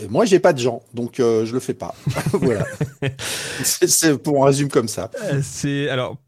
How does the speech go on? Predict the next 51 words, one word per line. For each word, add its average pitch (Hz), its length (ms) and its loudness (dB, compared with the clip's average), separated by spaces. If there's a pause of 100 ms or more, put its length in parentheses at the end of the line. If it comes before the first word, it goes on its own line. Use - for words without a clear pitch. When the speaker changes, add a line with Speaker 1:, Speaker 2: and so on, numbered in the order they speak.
(120)
Speaker 2:
c'est 151 200 -4
quoi 240 140 -4
la 139 120 -2
suite, 131 380 -6
euh, 113 120 0
pour 113 200 -2
toi ? 120 140 -2
Tu 113 160 -6
parlais 107 360 0
de, 101 320 -2
de 98 140 -4
refaire, 107 500 0
euh, 101 480 -2
de 120 140 -2
l'audio. 135 400 -2
Est-ce 143 160 -6
que - 80 -6
le 139 100 -2
Donjon 123 300 -2
de 123 120 -2
Nullbuck 117 440 -4
a 113 60 0
encore 123 360 -2
de 110 140 0
beaux 117 260 0
jours, 117 360 -2
euh, 104 160 0
devant 110 280 0
lui, 107 200 -2
de, 107 280 0
de 107 140 -2
beaux 120 180 0
projets 110 380 -2
à 107 60 0
venir ? 98 440 -2 (240)
Speaker 1:
Alors, 131 300 4
euh, 113 80 -2
personnellement, 160 640 0
moi, 170 260 6
en 147 80 4
matière 131 300 -2
de 127 60 -6
création, 143 520 -4
euh, 104 260 0
je - 180 -12
peux 110 100 -10
faire 110 240 -6
encore 104 180 -6
beaucoup 107 200 -10
de 101 40 -14
choses. 214 340 -2